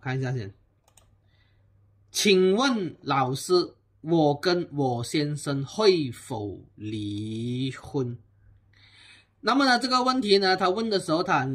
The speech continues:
他也是蛮，他也是蛮，<clears throat> 聪明，他会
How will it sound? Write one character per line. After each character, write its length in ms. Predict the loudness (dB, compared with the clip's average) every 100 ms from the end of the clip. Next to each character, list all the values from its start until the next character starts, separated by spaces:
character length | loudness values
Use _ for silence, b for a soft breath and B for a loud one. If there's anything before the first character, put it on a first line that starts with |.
| -6
他 220 | -2 0
也 100 | 0
是 200 | 0 -2
蛮， 680 | -2 -2 -2 -2 -2 -2 -4 -8 -8
他 220 | -2 -2
也 80 | 0
是 120 | 0
蛮， 400 | -2 -4 -6 -2 0
<clears throat> 200 | 2 2
聪 160 | 0
明， 180 | 0 -4 -2
他 140 | 0
会 160 | 4